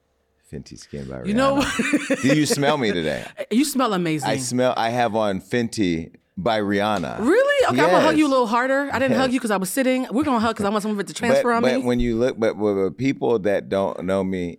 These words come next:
Speaker 1: of course, there's all these narratives out there about me. There's all these things people believe about me. You know, uh, there's so many things, and I laugh because when I meet people, they're like, "Oh my God, you're, you're this," or, "Oh my God," they, they have their
Speaker 2: Why are
Speaker 1: own
Speaker 2: you so
Speaker 1: rev-
Speaker 2: nice?
Speaker 1: They have their own revelation, but what I love is that they're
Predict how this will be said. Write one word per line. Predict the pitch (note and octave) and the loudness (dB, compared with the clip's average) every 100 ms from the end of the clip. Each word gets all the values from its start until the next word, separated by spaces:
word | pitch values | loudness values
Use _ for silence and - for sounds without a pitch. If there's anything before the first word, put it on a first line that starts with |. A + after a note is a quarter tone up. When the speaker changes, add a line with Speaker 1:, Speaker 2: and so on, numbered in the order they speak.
| - | -8
Speaker 1:
of | G2 F2+ | -8 -4
course, | C#3+ A#2+ | -2 -2
there's | A2+ G2 - | -2 -8 -4
all | G2+ G#2 | -2 0
these | G#2+ F#2+ | -2 0
narratives | G2 G2 G2 F2+ | 0 0 0 0
out | F#2 | -2
there | - | 0
about | F2+ F2+ F2 | -2 0 -2
me. | F2+ | -2
There's | E2+ D#2+ - | -4 -6 -4
all | G2 G2+ | -2 0
these | G2+ - | -2 -4
things | G#2 F#2 | -6 -6
people | G#2 F2 | -8 -6
believe | F#2 F#2+ F2 | -4 -2 -2
about | E2 E2+ D2 | -2 -2 -4
me. | D#2+ F2 D#2+ - - _ | -6 -6 -8 -14 -20 _
You | F2+ F#2 | -8 -4
know, | F2 E2+ E2+ D#2+ | -2 -2 -2 -2
uh, | - D2 D#2+ D#2 D2+ C#2+ C#2 - | -4 -4 -2 -2 -2 -2 -4 -8
there's | C#2 C#2+ G#2 G2 A2+ | -16 -10 -8 -6 -6
so | - C#3+ | -2 -2
many | C3+ B2 A2 - - | 0 0 0 -4 -2
things, | D3+ C#3 G2+ C#2 - - | 0 0 -2 -6 -14 -14
and | G2 G#2+ G#2 - | -4 -2 -2 -2
I | F#2+ | -2
laugh | G2+ A2 B2 A2 | 0 0 2 0
because | F2 F#2+ G#2 G2 F2+ E2 D#2+ - | -4 -8 0 2 2 0 -4 -4
when | G2 | -2
I | G2 | 0
meet | C3 A#2+ | 0 -2
people, | A#2 F2 F2+ - - | -4 -2 -2 -2 -6
they're | F2+ | -4
like, | F2 E2 | -4 -4
"Oh | - | -4
my | F3 C3 | -6 -6
God, | C#3+ E3+ G2 D#2 | -4 -4 -4 -4
you're, | F#2+ - _ - _ | -10 -12 _ -20 _
you're | F3+ | -2
this," | E3 F#3+ - | 0 0 -2
or, | G2+ | -4
"Oh | |
my | E3+ A#2+ | -4 -2
God," | D#3 C3+ | 0 0
they, | A2+ | 0
they | G#3 C#3 | 0 0
have | D3+ C#3 | 0 2
their | - | 2
Speaker 2:
Why | - | 4
are | |
Speaker 1:
own | D#4 | 4
Speaker 2:
you | |
so | C#4+ A#3 | 4 4
Speaker 1:
rev- | A3+ | 4
Speaker 2:
nice? | F4+ F#4 F#3 C#3 - | 2 0 -2 -6 -4
Speaker 1:
They | A#2 | -2
have | C3 C3 | 0 0
their | A2 G2+ | 0 2
own | G#2 A2+ | 2 2
revelation, | A#2+ A2+ A#2 B2 B2 B2+ G2+ | 2 2 2 0 0 -2 0
but | G2 | 0
what | F2+ | 2
I | G2+ F#2+ | 2 2
love | G2 C3 B2 | 2 0 0
is | F#2+ F#2 | -2 -4
that | G2+ F2+ E2+ - | -2 0 -2 -6
they're | D#2+ A#2 C#3 B2+ | -2 0 2 0